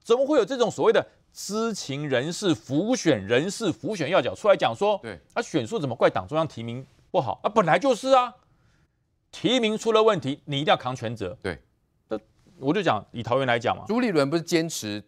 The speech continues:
Speaker 1: 对，
Speaker 2: 提名
Speaker 1: 你就要提林明珍嘛，
Speaker 2: 林明珍嘛？
Speaker 1: 对。
Speaker 2: 而且后来发现林明珍这个选情有变化的时候，他不是说，就是说叫那个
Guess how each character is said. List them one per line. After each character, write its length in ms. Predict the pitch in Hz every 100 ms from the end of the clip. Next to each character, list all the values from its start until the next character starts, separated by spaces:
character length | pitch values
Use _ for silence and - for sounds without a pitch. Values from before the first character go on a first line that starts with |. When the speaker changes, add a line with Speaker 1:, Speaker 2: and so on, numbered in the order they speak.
| -
Speaker 1:
对， 180 | 208 160
Speaker 2:
提 300 | 117 120 127
名 80 | 151
Speaker 1:
你 40 |
就 60 | 247
要 40 |
提 140 | 240 190
林 100 | 247
明 140 | 254
珍 120 | 208
嘛， 0 |
Speaker 2:
林 80 | 214
明 100 | 196
珍 80 | 180
嘛？ 40 |
Speaker 1:
对。 200 | 240 226
Speaker 2:
而 100 | 170
且 120 | 190
后 220 | 160 254 208
来 160 | 139
发 160 | 151 185
现 140 | 165
林 100 | 139
明 140 | 147 139
珍 200 | 165 165
这 140 | 175
个 80 | 143
选 240 | - 107
情 260 | 101 113 127
有 180 | 120 101
变 240 | - 165
化 120 | 156
的 80 | 131
时 140 | 117 135
候， 220 | 139 - _ -
他 120 | 185
不 100 | 180
是 100 | 160
说， 240 | 165 170
就 160 | 165 175
是 120 | 160
说 120 | 156
叫 240 | 160 185 151
那 60 |
个 120 | 156